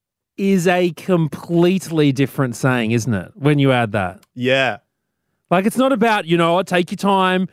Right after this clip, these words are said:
Speaker 2: Mm.
Speaker 1: It's really important. You can't make great things without putting in the effort." It's like,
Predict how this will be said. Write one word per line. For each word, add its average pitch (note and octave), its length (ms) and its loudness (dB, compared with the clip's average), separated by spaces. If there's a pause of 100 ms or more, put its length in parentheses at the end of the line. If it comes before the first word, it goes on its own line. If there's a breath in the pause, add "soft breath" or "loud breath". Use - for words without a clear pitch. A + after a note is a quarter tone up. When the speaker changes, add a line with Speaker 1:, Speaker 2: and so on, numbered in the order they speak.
Speaker 2:
Mm. C3 180 -4
Speaker 1:
It's D3 160 -6
really F#3+ 240 4
important. G3 420 0
You D#3 60 -4
can't F#3 320 -2
make F#3+ 200 2
great F#3 300 0
things G#3 240 2
without F3 180 0
putting F#3 200 2
in E3 80 2
the D#3+ 100 4
effort." F3 320 -2 (200 soft breath)
It's E3+ 200 -2
like, F#3 220 0